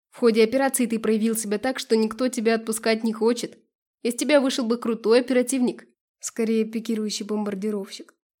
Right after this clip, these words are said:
подумал я, не имея ни малейшего желания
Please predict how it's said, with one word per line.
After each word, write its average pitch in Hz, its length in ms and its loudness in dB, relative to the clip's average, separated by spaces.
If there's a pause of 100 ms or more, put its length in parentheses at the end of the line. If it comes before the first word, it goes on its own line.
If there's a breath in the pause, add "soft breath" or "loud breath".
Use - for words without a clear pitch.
(300)
подумал 208 440 -4
я, 214 220 -4 (540)
не 226 180 0
имея 247 220 2
ни 247 100 2
малейшего 214 640 -2
желания 226 580 -4